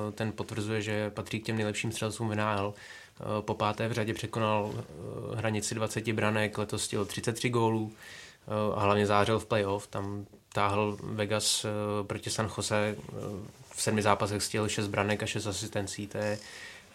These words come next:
eh, parádní bilance na, na takhle krátký úsek. A, eh, doplňuje ho potom, eh, Jonathan Marchessault, eh, další střelec, eh, Golden Knights,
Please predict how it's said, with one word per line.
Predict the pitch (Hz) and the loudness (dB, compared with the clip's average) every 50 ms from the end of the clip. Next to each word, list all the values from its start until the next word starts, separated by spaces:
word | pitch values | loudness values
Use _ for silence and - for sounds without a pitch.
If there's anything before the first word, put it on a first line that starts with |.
| - 107 | -8 -6
eh, | |
parádní | 101 - 107 107 104 104 101 104 | -2 0 2 4 4 4 4 4
bilance | 104 104 101 101 101 - - 113 107 104 107 | 2 4 4 4 4 2 2 2 2 2 2
na, | 107 104 101 104 101 101 101 - - - - - | 2 2 2 2 2 0 -2 -4 -8 -10 -10 -6
na | 113 107 104 - - - | -4 -4 -6 -6 -6 0
takhle | - 110 98 107 104 | 0 2 2 2 0
krátký | - 113 107 104 - - 120 110 | 2 2 2 2 0 0 -2 -2
úsek. | 104 - - - 113 110 - - - - - - - - - - - - - - | -2 -2 0 0 -2 -2 -4 -10 -14 -14 -14 -14 -14 -16 -18 -18 -18 -20 -6 2
A, | - 117 113 110 107 110 107 107 104 | 6 8 10 10 10 10 8 6 4
eh, | 104 - - 120 117 113 113 113 110 107 110 - | 0 -6 -6 -2 -2 0 0 0 0 -2 -4 -2
doplňuje | 117 117 113 - 127 123 120 120 120 | -2 0 4 4 6 6 8 6 6
ho | 113 | 6
potom, | 113 120 113 - 117 113 110 110 107 104 107 107 | 4 2 2 4 4 4 4 2 2 0 -2 -2
eh, | - - 113 113 110 104 | -2 -2 -2 -2 0 2
Jonathan | 117 123 123 - 127 127 | 4 4 4 4 4 4
Marchessault, | 120 117 113 - 123 - - 127 123 120 120 120 117 - - - | 4 2 2 2 0 2 2 4 4 4 4 2 0 -4 -8 -8
eh, | - 113 110 | -6 -4 -2
další | 113 113 110 110 - 120 | 0 0 0 0 0 -4
střelec, | 113 - - - 120 117 113 113 - - - - - | -4 -2 0 2 4 4 2 2 0 -2 -2 -2 -2
eh, | 110 117 113 113 113 | -2 -2 -2 -2 0
Golden | 113 117 117 113 117 113 113 | 0 0 2 2 2 2 4
Knights, | 110 107 110 110 107 - - - | 4 4 2 0 0 -2 -4 -6